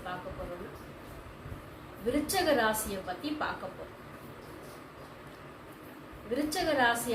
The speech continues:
அன்பர்கள் என்ன பண்ணணும், எந்தெந்த கோயிலுக்கு போகணும், என்னென்ன பரிகாரங்கள் செய்யணும், உங்களுக்கு எப்படி இருக்கு, குரு பகவான் உங்களுக்கு என்னென்ன நன்மைகள் செய்ய போறாரு என்பது தான், அதை பத்தி தான் இப்ப நான் சொல்ல போறேன். பரிகாரங்களை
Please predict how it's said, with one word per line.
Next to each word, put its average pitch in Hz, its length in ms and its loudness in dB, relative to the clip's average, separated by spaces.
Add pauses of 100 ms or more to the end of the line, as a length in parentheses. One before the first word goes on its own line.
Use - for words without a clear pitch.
அன்பர்கள் 190 500 0
என்ன 214 120 2 (140)
பண்ணணும், 185 480 -2 (840)
எந்தெந்த 262 440 6
கோயிலுக்கு 220 400 4 (100)
போகணும், 185 380 0 (800)
என்னென்ன 269 240 4 (100)
பரிகாரங்கள் 214 600 6
செய்யணும், 180 340 -6 (520)
உங்களுக்கு 254 280 6 (100)
எப்படி 302 240 4 (120)
இருக்கு, 185 320 -2 (640)
குரு 277 240 4
பகவான் 240 340 8
உங்களுக்கு 202 340 0
என்னென்ன 240 360 2
நன்மைகள் 226 500 2
செய்ய 196 160 0 (140)
போறாரு 185 420 0
என்பது 175 440 -6
தான், 381 140 4 (680)
அதை 214 180 4
பத்தி 233 180 0
தான் 254 160 4
இப்ப 226 160 0
நான் 190 160 -2
சொல்ல 180 180 -4 (120)
போறேன். 185 260 -4 (480)
பரிகாரங்களை 214 640 8